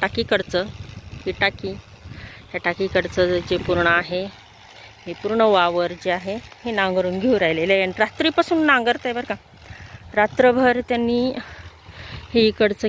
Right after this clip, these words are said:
केलं आणि त्याच्यानंतर गेले असतील घरी.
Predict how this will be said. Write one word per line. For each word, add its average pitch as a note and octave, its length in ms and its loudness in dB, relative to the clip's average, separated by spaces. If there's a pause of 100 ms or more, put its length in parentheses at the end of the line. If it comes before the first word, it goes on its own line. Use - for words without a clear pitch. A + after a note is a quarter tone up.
केलं F3+ 280 2 (1400)
आणि F3+ 280 2
त्याच्यानंतर B3+ 500 2
गेले C4 260 4
असतील A#3 320 0
घरी. G#3+ 180 0